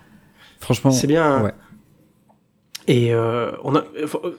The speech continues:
Speaker 2: moi, c'est ça qui me, qui, que je peux plus. Alors, on, c'est un autre débat, mais pourquoi je regarde plus de séries, et que j'ai, c'est que j'arrive plus. Tu regardes un épisode d'une heure et en fait, il s'est rien passé.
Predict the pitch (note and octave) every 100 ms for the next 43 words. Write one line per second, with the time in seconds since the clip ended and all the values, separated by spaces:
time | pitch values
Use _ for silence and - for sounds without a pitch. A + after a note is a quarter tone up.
0 | - F#3 F3+ - - F3+ - C#3 C3 B2
1 | A#2+ - C3+ C3+ D2 - - - C#2+ -
2 | - - - C3+ B2+ B2 E3+ C#3 A#2+ A#2+
3 | A#2 - - - B2+ C3 A#2+ C#3 D3+ C3+
4 | B2 A#2+ C#3+ A#2 A#2+ - - C#3 - C#3
5 | E3 F3+ C#3+ C#3+ C#3+ C3+ - B2+ B2 B2
6 | A#2 - - - D#3+ G#3+ F#3+ - _ _
7 | _ _ _ _ _ _ _ _ _ _
8 | _ _ - D3+ C#3+ D#3 D#3 - _ -
9 | D#3 E3 E3 D3+ C3+ B2+ C#3 F3+ G3+ C#3+
10 | A#2+ D#3+ - - A#2+ G#2+ - B2+ D#3 C3+
11 | - -